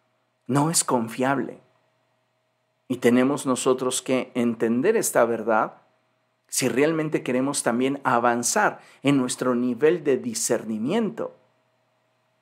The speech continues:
Porque como mencionaba, siempre habrá un ciego que guía a otro ciego.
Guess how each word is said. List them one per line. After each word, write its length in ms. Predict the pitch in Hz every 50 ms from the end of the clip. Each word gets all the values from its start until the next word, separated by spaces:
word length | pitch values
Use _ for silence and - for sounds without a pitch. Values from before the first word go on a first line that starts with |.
| _ _ _ _ _ _ _ _ _ _ _ _
Porque 280 | - 131 123 - 123 120
como 200 | - 123 123 120
mencionaba, 760 | 120 123 120 123 123 - 120 117 127 151 196 185 - - - - _ _ _ _ _ _ _ _ _ _ _
siempre 520 | - - - 170 180 208 226 220 220 185 156
habrá 240 | 139 143 165 180
un 200 | 190 202 196 185
ciego 460 | 180 - - 165 214 220 208 170 - -
que 140 | - 139
guía 260 | 123 135 147 170 165 151
a 60 | 147
otro 200 | 147 - 131 120
ciego. 540 | - - - 123 113 107 95 - - -